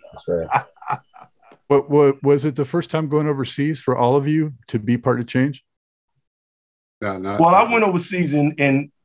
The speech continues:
Speaker 4: eighty-three when we did This Is Your Time album, right? And I know Tim had probably been there before.
Speaker 1: Yeah, we recorded
Speaker 4: So
Speaker 1: there as well.
Speaker 4: Go ahead.
Speaker 1: You know, I've been quite a bit. Yeah, I've been there quite a
Speaker 4: Yeah,
Speaker 1: few
Speaker 4: so
Speaker 1: times.
Speaker 4: we was back and forth in Italy a whole lot.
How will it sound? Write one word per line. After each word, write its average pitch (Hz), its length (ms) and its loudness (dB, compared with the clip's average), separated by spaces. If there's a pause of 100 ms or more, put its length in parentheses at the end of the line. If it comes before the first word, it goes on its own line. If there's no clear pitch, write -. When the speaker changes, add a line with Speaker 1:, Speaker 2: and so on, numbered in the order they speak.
Speaker 4:
eighty-three 151 720 2 (1300)
when 123 160 4
we 139 100 6
did 131 180 4
This 131 140 -4
Is 120 100 -8
Your 117 140 -6
Time 143 400 2
album, 85 220 -8 (400)
right? 120 400 0
And 120 100 0
I 135 60 4
know 143 160 4
Tim 151 340 0
had 113 160 -6
probably 117 260 0
been 110 180 -6
there 104 120 -2
before. 120 640 0 (260)
Speaker 1:
Yeah, 113 160 8
we 110 140 2
recorded 110 460 4
Speaker 4:
So - 60 -10
Speaker 1:
there 92 140 -2
as 85 100 -6
well. 87 300 2
Speaker 4:
Go 170 80 0
ahead. 147 140 2
Speaker 1:
You 80 60 -4
know, 78 80 -2
I've 87 100 -6
been 85 100 -10 (160)
quite 78 180 0
a 76 40 -8
bit. 76 280 -8 (140)
Yeah, 95 140 2
I've 107 80 2
been 107 100 2
there 98 120 2
quite 98 200 6
a - 40 6
Speaker 4:
Yeah, 143 140 2
Speaker 1:
few 95 80 -6
Speaker 4:
so - 140 0
Speaker 1:
times. 160 120 4
Speaker 4:
we 247 60 6
was 202 140 2
back 175 320 2
and 151 140 -2
forth 175 440 0
in 143 200 -4
Italy 165 320 2
a - 80 -4
whole 143 300 4
lot. 113 240 0